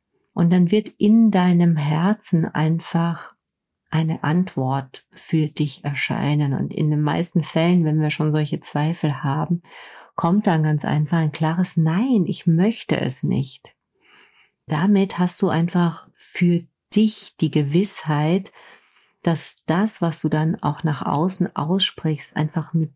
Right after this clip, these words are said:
dir selbst, mit dem, was aus deinem Herzen kommt, allein ist.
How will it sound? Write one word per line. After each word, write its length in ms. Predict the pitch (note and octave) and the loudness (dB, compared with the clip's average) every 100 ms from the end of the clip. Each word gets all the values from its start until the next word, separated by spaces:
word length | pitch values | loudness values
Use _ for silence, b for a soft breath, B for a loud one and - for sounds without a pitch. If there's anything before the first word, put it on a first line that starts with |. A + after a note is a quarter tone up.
| _ - | _ 0
dir 260 | F3 F3+ | 2 2
selbst, 760 | - D3+ E3+ F3+ F#3 - - D3+ | 0 0 2 0 -2 -10 -6 -2
mit 280 | D3+ - - _ _ | -2 -4 -18 _ _
dem, 480 | - C3+ E3 E3+ E3 | -8 0 2 4 2
was 280 | D#3 - - | 0 -4 -4
aus 300 | D#3 E3+ - | 0 0 0
deinem 360 | D#3 D#3+ D#3 C#3 | 0 2 2 0
Herzen 720 | B2+ D3 E3+ A3 - D#3+ C#3 | -4 -4 -2 -4 -2 -2 -2
kommt, 440 | - C#3 C#3 C3+ | -2 -2 -2 -2
allein 460 | - D3+ C#3 C#3 D3 | -2 0 0 0 -2
ist. 400 | - - - | -4 -6 -8